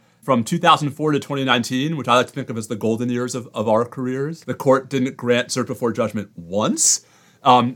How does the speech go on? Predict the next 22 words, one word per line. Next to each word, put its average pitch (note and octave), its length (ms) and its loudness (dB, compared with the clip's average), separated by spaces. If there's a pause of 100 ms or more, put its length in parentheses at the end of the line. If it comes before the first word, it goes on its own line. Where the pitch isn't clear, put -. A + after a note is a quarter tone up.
and D3 160 0
the C#3+ 80 2
main E3 300 2
cases D#3+ 400 -4
are B2+ 80 4
the A2+ 100 -2
twentieth D3 540 -2
and A2+ 100 -4
twenty-first B2 720 -4
times C3+ 380 -4
that - 100 -20
the B2+ 80 -10
court B2+ 240 2
has A#2+ 140 -12
granted B2 320 -2
cert B2+ 160 -8
before A#2+ 260 -4
judgment A#2+ 380 -2
since A#2 280 -4
February A2+ 400 -2
twenty A2 260 -6
nineteen. G#2 540 -6